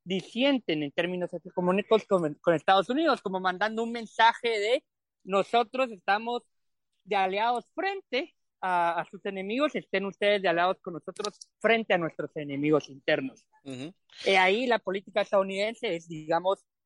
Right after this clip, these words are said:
Speaker 1: eh, parcial, ¿no? Eh, recibe de buena manera este, esta ayuda de Guatemala y no la censura, pero en cambio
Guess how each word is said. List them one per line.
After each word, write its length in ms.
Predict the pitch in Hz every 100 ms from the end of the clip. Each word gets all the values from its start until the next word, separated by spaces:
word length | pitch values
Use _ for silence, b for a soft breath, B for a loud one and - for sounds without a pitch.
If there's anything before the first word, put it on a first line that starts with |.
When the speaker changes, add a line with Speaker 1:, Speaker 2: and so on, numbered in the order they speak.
| -
Speaker 1:
eh, 320 | 165 160 147 - _ _ _
parcial, 480 | 196 156 - 180 156
¿no? 200 | 190 - _ _ _ 185 - _ _ _ _ 170
Eh, 340 | 165 165 160
recibe 600 | - 190 - 247 247 202
de 80 | 185
buena 220 | 175 185
manera 540 | 196 190 202 196 156 135
este, 380 | 151 160 - 175 -
esta 260 | 151 -
ayuda 380 | 170 190 190 170 - _
de 300 | 160 151 147
Guatemala 480 | 147 151 160 175 170
y 60 |
no 80 | 151
la 100 | 160
censura, 580 | 170 190 180 220 240 - _ _ _ -
pero 160 | 170
en 80 | 170
cambio 480 | - 170 185 220